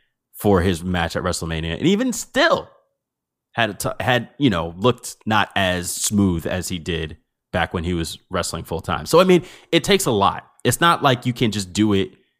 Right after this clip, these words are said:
and have a one-off and then it'll look great. It's like you have to do it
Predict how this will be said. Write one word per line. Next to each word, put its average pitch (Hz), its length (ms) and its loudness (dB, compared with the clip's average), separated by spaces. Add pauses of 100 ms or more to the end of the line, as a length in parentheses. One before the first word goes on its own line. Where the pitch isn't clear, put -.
(220)
and 95 140 -2
have 107 180 0
a 95 40 0
one-off 90 540 0
and 87 100 -4
then 82 340 -6
it'll 85 200 0
look 82 200 -2
great. 87 360 -6
It's - 140 -8
like 107 180 -2
you 120 120 2
have 123 220 0
to 120 120 2
do 95 280 2
it 90 120 -2